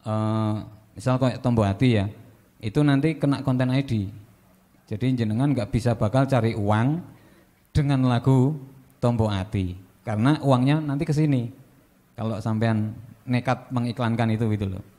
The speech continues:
Nah itu konten I D. Kita sudah sampai ke sana, sampai ke ranah sana, beberapa album sudah kita rilis di sana. Tapi kalau yang sifatnya seperti ini, istilahnya mau coba-coba seperti ini, terus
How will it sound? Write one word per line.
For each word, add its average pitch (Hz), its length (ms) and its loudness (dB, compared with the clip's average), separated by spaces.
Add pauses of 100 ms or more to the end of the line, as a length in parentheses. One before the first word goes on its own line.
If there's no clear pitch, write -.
(300)
Nah 95 160 -4
itu 113 80 -4
konten 123 320 0
I 101 160 -2
D. 101 160 -4
Kita 156 240 0
sudah 120 320 -2 (960)
sampai 120 320 -8
ke 131 80 -12
sana, 110 320 -4
sampai 110 320 -6
ke 113 80 -6
ranah 104 320 -2
sana, 117 480 -2
beberapa 98 400 -4
album 101 240 -4
sudah 101 240 -4
kita 107 240 -4
rilis 101 240 -2
di 101 80 -6
sana. 101 400 -2 (1600)
Tapi 127 240 -2
kalau 147 320 -2
yang 143 320 -2
sifatnya 143 720 0 (160)
seperti 139 400 0
ini, 123 160 2
istilahnya 120 560 0 (560)
mau 117 80 -2
coba-coba 113 560 0
seperti 104 400 -4
ini, 147 400 0 (160)
terus - 320 -2